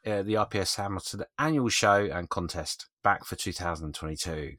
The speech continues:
It will be held at, uh, their club home base, the Canadian Warplane Heritage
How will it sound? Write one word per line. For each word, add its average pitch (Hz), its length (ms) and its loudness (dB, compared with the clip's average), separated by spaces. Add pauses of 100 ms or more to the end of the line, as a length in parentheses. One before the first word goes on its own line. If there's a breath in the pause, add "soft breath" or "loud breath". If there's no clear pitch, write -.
(100)
It 123 120 4
will 113 80 6
be 127 140 4
held 156 280 10
at, 123 420 4
uh, 104 280 4
their 95 160 2
club 120 260 8 (600)
home 185 280 6
base, 127 500 6
the 101 220 -2
Canadian 107 680 0
Warplane 90 840 -2 (220)
Heritage 135 580 -2